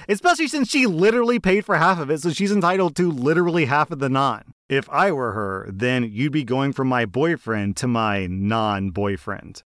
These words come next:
O P, you get one out of five buttholes. Your girlfriend gets zero out of five buttholes.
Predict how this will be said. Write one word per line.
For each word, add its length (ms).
O 100
P, 140
you 220
get 140
one 160
out 100
of 80
five 220
buttholes. 680
Your 160
girlfriend 400
gets 180
zero 240
out 120
of 100
five 220
buttholes. 640